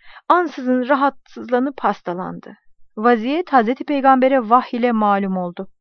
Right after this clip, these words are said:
Efendisi ona bir değer vermediğinden, hastalandığından da habersizdi.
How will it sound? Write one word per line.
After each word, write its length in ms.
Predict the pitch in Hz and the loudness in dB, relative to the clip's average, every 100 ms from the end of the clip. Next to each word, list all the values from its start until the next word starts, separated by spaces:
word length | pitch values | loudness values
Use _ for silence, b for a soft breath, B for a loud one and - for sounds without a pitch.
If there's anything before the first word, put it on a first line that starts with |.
| _ B B B | _ B B B
Efendisi 500 | 262 349 349 359 427 | 0 0 2 0 0
ona 220 | 370 339 | 0 2
bir 160 | 330 285 | 0 2
değer 300 | 320 311 285 | 2 2 2
vermediğinden, 600 | 320 320 247 240 226 240 | 0 0 -2 -2 -2 -2
hastalandığından 880 | 269 - 285 277 269 277 262 269 | -2 0 0 0 0 0 2 0
da 100 | 233 | 0
habersizdi. 680 | 208 196 190 - 185 175 196 | -4 -4 -4 -6 -14 -12 -14